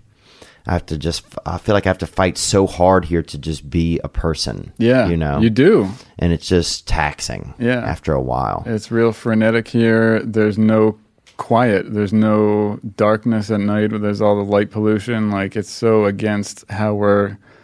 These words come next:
Speaker 2: how we spent so much time being. Just in this recent fraction of modern times is the only time we've
Speaker 1: That we're
Speaker 2: gotten
Speaker 1: like this.
Speaker 2: Yeah.
Speaker 1: Yeah. It's
Speaker 2: So
Speaker 1: gotten so fast,
Speaker 2: yeah,
Speaker 1: too.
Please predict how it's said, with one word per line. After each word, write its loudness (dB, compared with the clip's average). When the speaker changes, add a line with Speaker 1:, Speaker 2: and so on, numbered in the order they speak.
Speaker 2:
how 0
we 4
spent -2
so 0
much 2
time 0
being. -2
Just -2
in 0
this -4
recent -2
fraction -2
of -2
modern -2
times -2
is -4
the -2
only -2
time -2
we've -2
Speaker 1:
That 4
we're 2
Speaker 2:
gotten 4
Speaker 1:
like 0
this. 0
Speaker 2:
Yeah. 4
Speaker 1:
Yeah. 4
It's -10
Speaker 2:
So 2
Speaker 1:
gotten 4
so 2
fast, 2
Speaker 2:
yeah, 4
Speaker 1:
too. -12